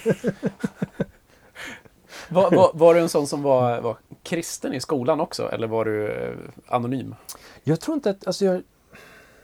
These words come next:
Speaker 2: det, det, det, det finns så mycket här, men, men jag kände mig inte riktigt hemma någonstans. Eh,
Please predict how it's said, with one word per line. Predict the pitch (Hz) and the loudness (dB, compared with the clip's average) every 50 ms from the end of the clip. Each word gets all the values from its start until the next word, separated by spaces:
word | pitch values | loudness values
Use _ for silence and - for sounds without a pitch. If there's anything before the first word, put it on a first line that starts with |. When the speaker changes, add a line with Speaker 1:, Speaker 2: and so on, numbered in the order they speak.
| _ _ _ _ _ _ _ _ _ _ _ _ _ _ _ _ _ _ - | _ _ _ _ _ _ _ _ _ _ _ _ _ _ _ _ _ _ -14
Speaker 2:
det, | - - | -12 -6
det, | - 165 156 | -4 -4 -4
det, | 151 151 165 151 - | -2 -4 -6 -6 -6
det | 175 147 170 175 - | -6 -4 -4 -4 -4
finns | - 170 170 151 | -4 -6 -6 -6
så | - - 143 | -6 -6 -4
mycket | 156 170 - _ _ - 180 147 | -6 -6 -8 _ _ -6 -6 -4
här, | 110 92 95 98 | -4 -4 -6 -6
men, | 104 117 127 123 123 - | -4 -4 -4 -4 -4 -6
men | 123 127 135 131 127 123 - _ _ _ _ _ _ - | -4 -4 -4 -4 -4 -6 -10 _ _ _ _ _ _ -4
jag | 127 135 147 143 | -2 -2 -2 -2
kände | - - 196 190 170 143 | -4 -6 -4 -4 -4 -4
mig | 147 160 | -4 -4
inte | 160 139 - 139 | -6 -6 -6 -6
riktigt | 139 131 123 - | -6 -6 -6 -8
hemma | 131 135 135 120 123 | -6 -6 -4 -4 -4
någonstans. | 127 135 139 131 - - 180 240 247 - - - - - - - _ _ _ _ _ _ _ _ _ _ _ _ - | -4 -4 -6 -6 -6 -4 -6 -6 -6 -8 -14 -18 -18 -18 -18 -20 _ _ _ _ _ _ _ _ _ _ _ _ -10
Eh, | - 110 | -8 -6